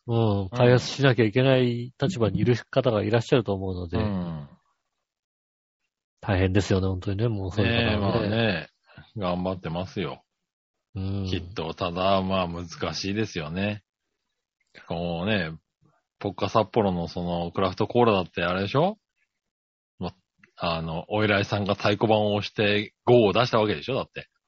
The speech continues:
Speaker 2: うん。
Speaker 1: だってさ、
Speaker 2: これならい-、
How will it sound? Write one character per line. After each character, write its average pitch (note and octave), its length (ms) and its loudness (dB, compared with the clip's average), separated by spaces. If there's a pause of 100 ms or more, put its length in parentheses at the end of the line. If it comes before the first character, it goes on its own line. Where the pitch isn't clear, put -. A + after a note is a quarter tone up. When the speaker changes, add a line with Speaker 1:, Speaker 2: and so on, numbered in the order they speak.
(1300)
Speaker 2:
う F#2+ 40 -12
ん。 F2+ 40 -8
Speaker 1:
だ C#2+ 180 -12 (840)
っ - 160 0
て B2+ 100 4
さ、 - 160 2
Speaker 2:
こ A2 760 4
れ G3+ 220 8
な G#3 220 6
ら C#3 140 4
い-、 F#2 180 -2